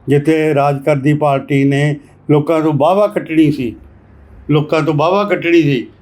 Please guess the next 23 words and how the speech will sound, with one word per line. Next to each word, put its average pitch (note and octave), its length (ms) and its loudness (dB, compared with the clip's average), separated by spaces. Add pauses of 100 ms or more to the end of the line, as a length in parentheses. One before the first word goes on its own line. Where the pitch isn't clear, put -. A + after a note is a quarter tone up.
(140)
ਵੀ E3 60 4
ਇੰਨਾ D#3+ 200 0
ਚੰਗਾ E3 340 0
ਕੰਮ D3+ 260 -2
ਕੀਤਾ, C#3 500 -4 (320)
ਹੁਣ E3 140 2
ਸਾਰੇ D3 360 0
ਥੂ E3+ 220 -4
ਥੂ E3 180 -2
ਕਰ D#3 160 0
ਰਹੇ D#3 280 2
ਆ। F3+ 180 -6 (760)
ਤੇ D#3+ 320 2
ਹੁਣ D#3+ 320 0
ਉਹਦੇ F3 600 0
ਬਦਲੇ D3+ 800 -2 (1300)
ਮੋਹਰੇ F#3+ 320 2
ਕੀਤਾ D#3+ 480 -2
ਉਹਨੂੰ D#3 240 -2
ਦੇਸ਼ D3 260 -2
ਦਾ D3 100 -2
ਪ੍ਰਾਈਮ C#3+ 320 -2
ਮਿਨਿਸਟਰ, D#3+ 460 -2